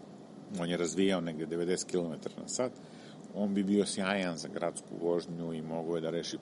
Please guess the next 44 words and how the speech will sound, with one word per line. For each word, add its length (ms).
puno 320
naših 360
problema, 460
da 80
nam 140
uštedi 420
na 120
benzinu, 480
jer 160
jedno 220
vreme 260
smo 160
teško 360
dolazili 500
do 100
naftinih 500
derivata. 520
Međutim, 640
nije 200
postojao 420
interes, 520
naravno, 440
tako 220
da 100
vremenom 460
je 80
to 160
zamrlo 520
i 220
sad 200
ja 140
sa 140
žaljenjem 460
moram 300
da 80
priznam 420
da 80
je 120
ta 120
naša 360
Elektra 380
danas 340
zastarela 580
i 140